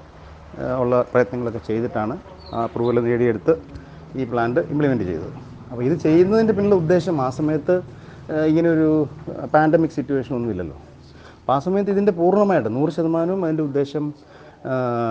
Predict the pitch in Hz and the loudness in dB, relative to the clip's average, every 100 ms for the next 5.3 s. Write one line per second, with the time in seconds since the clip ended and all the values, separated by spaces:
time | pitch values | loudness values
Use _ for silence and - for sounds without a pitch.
0 | 110 - 143 156 180 180 190 - - - | -2 0 4 4 4 4 0 0 -12 -20
1 | - - 160 165 190 - - 135 127 139 | -20 -8 0 2 2 0 2 4 6 6
2 | 139 135 117 107 - - - - - _ | 4 4 -2 -2 -8 -10 -20 -20 -20 _
3 | - 127 120 131 135 139 143 143 143 147 | -10 -6 -2 0 0 0 0 0 0 -2
4 | 139 - - - - 117 139 143 151 156 | -4 -12 -20 -14 -6 -2 0 0 0 -2
5 | 139 127 180 | 0 2 2